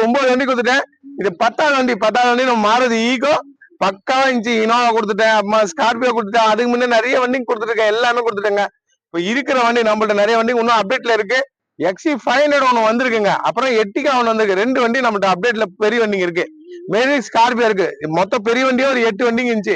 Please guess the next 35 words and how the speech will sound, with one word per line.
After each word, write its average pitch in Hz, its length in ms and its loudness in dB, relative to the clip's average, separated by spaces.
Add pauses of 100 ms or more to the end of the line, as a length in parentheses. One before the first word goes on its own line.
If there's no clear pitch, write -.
எல்லாமே 226 400 2
வியாபாரம் 214 300 2
ஆயிடுச்சு. 165 260 -4 (440)
குடுக்குற 311 340 0 (100)
பொருளை 240 280 2
சுத்தமா 240 340 -2
கொடுப்போம். 208 360 0
வாணியம்பாடில 220 500 0
இருந்து 220 160 -2
நம்ம 180 200 -4
சப்ஸ்கிரைபர் 175 520 -2
தான் 233 140 0 (380)
வந்தாரு, 233 380 2 (200)
மாருதி 214 300 0 (100)
ஈகோ 233 240 0
அட்வான்ஸ் 214 320 0
கட்டியிருந்தாரு, 214 400 0
இன்னைக்கு 196 220 -2
டெலிவரி 240 260 2
எடுக்கிறாரு. 190 340 0 (380)
வார்த்தை 220 400 2 (100)
சொன்னது 247 360 0
சொன்ன 240 220 0
மாதிரிங்க. 214 300 0 (220)
ஒருத்தரை 160 340 0
நம்மள 202 260 0
நம்பி 233 280 0
காசு 233 240 2
கட்டுறாங்கன்னா 208 400 2 (380)
நம்ம 180 200 0
அந்த 175 100 0 (120)
பொறுப்பா 233 400 0
அதை 220 180 0
நிக்க 196 240 -2
வைக்கணும். 180 340 -2